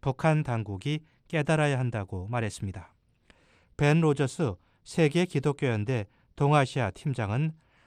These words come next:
지난 팔월 말 북한 역사상 가장 참혹한 홍수가 발생해 수많은 주민들이 고통을 겪었지만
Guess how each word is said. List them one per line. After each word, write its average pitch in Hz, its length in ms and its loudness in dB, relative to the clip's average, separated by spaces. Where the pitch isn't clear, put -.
지난 160 400 4
팔월 160 280 -2
말 127 220 0
북한 147 440 2
역사상 123 560 -2
가장 127 480 0
참혹한 156 580 0
홍수가 143 460 -2
발생해 113 460 -4
수많은 165 540 2
주민들이 120 560 -2
고통을 139 580 0
겪었지만 123 640 -4